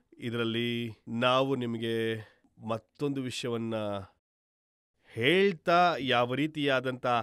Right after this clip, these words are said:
ಡಿಸೈನ್ ಇರುವಂಥ ಕುರ್ತಿ ಪೀಸ್. ಈ ಪೀಸ್ ನೋಡ್ಬೋದು, ಟಾಪ್ ನೋಡಿದ್ದೀರಾ ಕುರ್ತಿನ, ಹಾಗೇನೆ ಒಂದು ಬಾಟಮ್ ಇದೆ. ಆ ಬಾಟಮ್ ಕೂಡ ನೀವು ನೋಡ್ಬೋದು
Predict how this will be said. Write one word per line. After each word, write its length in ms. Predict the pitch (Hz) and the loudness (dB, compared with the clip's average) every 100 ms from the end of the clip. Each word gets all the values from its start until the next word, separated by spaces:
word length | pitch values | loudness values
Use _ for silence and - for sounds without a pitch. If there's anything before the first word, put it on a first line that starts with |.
| - _ _ _ 113 | -4 _ _ _ -10
ಡಿಸೈನ್ 380 | 113 117 170 165 | -6 0 2 2
ಇರುವಂಥ 520 | 147 131 117 113 113 120 135 135 - - - | 0 -2 -4 -6 -4 -2 -2 -4 -12 -20 -4
ಕುರ್ತಿ 300 | 226 185 185 | -4 -2 -4
ಪೀಸ್. 600 | 123 98 - - - - _ _ _ _ _ _ - | -4 -8 -10 -18 -20 -20 _ _ _ _ _ _ -6
ಈ 140 | 156 | -4
ಪೀಸ್ 360 | 170 202 214 196 | -2 0 0 0
ನೋಡ್ಬೋದು, 440 | 185 165 170 196 - _ _ _ _ _ _ _ - - - | -2 0 -2 -4 -10 _ _ _ _ _ _ _ -20 -6 4
ಟಾಪ್ 500 | 180 214 - - 139 | 6 6 2 -6 0
ನೋಡಿದ್ದೀರಾ 460 | 139 139 139 139 | 0 0 0 -2
ಕುರ್ತಿನ, 420 | 135 147 - 147 156 151 _ _ _ _ _ _ | -2 -8 -8 -6 -6 -8 _ _ _ _ _ _
ಹಾಗೇನೆ 680 | 120 139 151 156 160 170 156 | 0 2 2 2 4 2 0
ಒಂದು 220 | 151 143 | 0 -2
ಬಾಟಮ್ 500 | 117 135 135 156 151 | 2 0 2 0 0
ಇದೆ. 400 | 147 151 143 _ _ _ _ _ _ _ - | 0 -2 -4 _ _ _ _ _ _ _ -4
ಆ 140 | 127 | 0
ಬಾಟಮ್ 440 | 123 131 135 156 147 | 2 4 4 2 -4
ಕೂಡ 160 | 147 | 0
ನೀವು 240 | 139 127 123 | 0 0 -2
ನೋಡ್ಬೋದು 640 | 123 131 135 135 151 160 | -2 -4 -2 -2 -2 -6